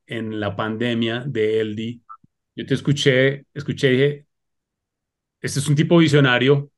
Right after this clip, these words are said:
y, y te lo digo como, pues, como amigo y también como colega en la industria,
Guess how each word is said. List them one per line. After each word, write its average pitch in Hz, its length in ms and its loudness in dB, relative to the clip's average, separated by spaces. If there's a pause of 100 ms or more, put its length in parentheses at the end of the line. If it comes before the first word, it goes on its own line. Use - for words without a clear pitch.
(120)
y, 123 240 -12
y 113 40 -14
te 127 120 0
lo 120 80 2
digo 120 220 0
como, 127 420 2
pues, 135 140 -6
como 123 200 0
amigo 147 320 4
y 170 160 4
también 127 260 0
como 147 360 2
colega 127 400 0
en 147 60 0
la 143 60 0
industria, 135 600 -4